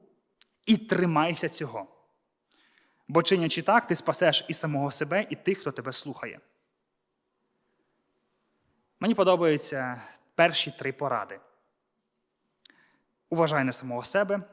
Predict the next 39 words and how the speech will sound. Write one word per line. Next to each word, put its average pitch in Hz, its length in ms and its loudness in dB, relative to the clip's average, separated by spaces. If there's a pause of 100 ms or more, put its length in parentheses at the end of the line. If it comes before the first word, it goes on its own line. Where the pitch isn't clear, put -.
та 135 100 -4
уважай 135 440 -6
на 135 100 -6
науку 127 560 -6
і 170 60 -10
тримайся 131 500 -8
цього. 113 340 -14 (440)
Що - 180 2
таке - 200 -6
уважай 180 360 2
на 175 80 -2
самого 170 320 -2
себе? 202 220 -2
Це 175 120 -2
аналізуй 165 460 -4
своє 151 260 -4
життя. 131 320 -10 (600)
Що - 160 -2
таке 170 220 -4
уважай 175 380 0
на 170 120 0
науку? 196 340 0
Це 160 140 0
перебувай 185 580 4
ось 156 140 -4
так 185 300 -2
в - 20 -6
науці. 160 480 -4 (360)
Ось - 180 -2
роздумуй 208 580 6
про 175 160 -2
науку. 151 440 -6 (260)
А 143 80 2
що 208 160 2
таке 175 200 -2
тримайся 175 420 -2
цього? 175 340 -2
Це 180 160 -4
регулярність. 151 800 -6